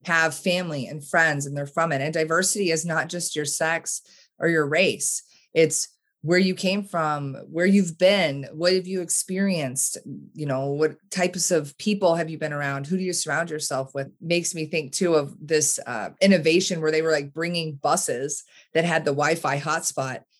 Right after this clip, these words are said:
into low-income neighborhoods, and the bus would be able to give everyone a jumping point for internet. But it was someone creatively, when you talk about creatives being in tech, someone's like, "Hey, we need to solve this problem." And that's why, again, we want you to come and join us. We're like a little promo for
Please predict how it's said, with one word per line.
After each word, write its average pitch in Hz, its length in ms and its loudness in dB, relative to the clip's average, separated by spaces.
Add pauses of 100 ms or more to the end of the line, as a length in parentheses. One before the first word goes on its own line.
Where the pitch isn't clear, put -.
(120)
into 165 760 0
low-income 160 600 0
neighborhoods, 143 480 -2
and 156 120 -6
the 151 80 -6
bus 147 320 4
would 165 120 -8
be 156 100 2
able 156 180 2
to 151 60 -6
give 151 180 -4
everyone 143 360 -4
a 139 40 -6
jumping 143 420 -8
point - 260 -10
for 113 100 -6
internet. 127 520 -4 (340)
But 190 100 8
it 180 80 6
was 175 180 4
someone 196 420 4
creatively, 170 880 2
when 175 140 -8
you 180 80 -10
talk 165 260 2
about 151 220 0
creatives 151 760 -2 (300)
being 170 240 0
in 143 140 -4
tech, 185 520 2 (300)
someone's 180 360 0
like, 151 140 2
"Hey, 208 220 0
we 160 100 -8
need 175 160 -8
to 170 80 -8
solve 147 300 0
this 139 160 -4
problem." 165 420 -4
And 147 100 -6
that's 143 280 -4
why, 139 280 0
again, 185 440 2
we 180 100 -2
want 170 220 -4
you 180 80 -4
to 185 80 -4
come 170 240 -8
and 170 100 -8
join 160 260 -4
us. 196 240 0
We're 180 60 -8
like 180 160 0
a 180 60 -2
little 160 180 -2
promo 165 560 -2
for 175 260 -4